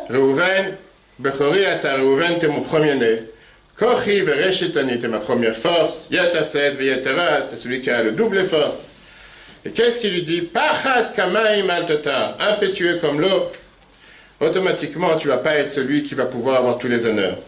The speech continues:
Pourquoi ? Parce que t'es celui qui était mélangé dans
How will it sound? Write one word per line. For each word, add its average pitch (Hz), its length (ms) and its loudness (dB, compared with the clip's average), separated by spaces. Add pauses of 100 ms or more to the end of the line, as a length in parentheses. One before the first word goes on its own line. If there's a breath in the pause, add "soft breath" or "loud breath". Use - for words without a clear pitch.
(200)
Pourquoi ? 156 600 2 (460 loud breath)
Parce 123 120 -8
que 139 80 -4
t'es 117 140 -4
celui 156 440 0
qui 160 100 0
était 127 340 0
mélangé 156 600 2
dans 127 480 2